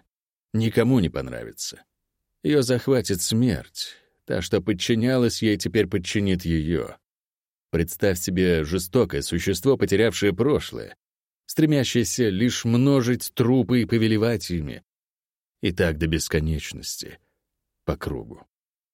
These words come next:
Тео увидел в глазах собеседника тревогу, но ничего не спросил.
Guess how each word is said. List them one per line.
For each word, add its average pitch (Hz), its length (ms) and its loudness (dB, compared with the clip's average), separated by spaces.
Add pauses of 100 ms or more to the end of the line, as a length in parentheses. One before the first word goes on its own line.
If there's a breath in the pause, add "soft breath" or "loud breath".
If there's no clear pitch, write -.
(1120)
Тео 98 420 4
увидел 139 540 4
в 110 60 -4
глазах 104 420 2
собеседника 98 760 2
тревогу, 90 580 0
но 78 360 0
ничего 90 460 2
не 85 140 2
спросил. - 680 -4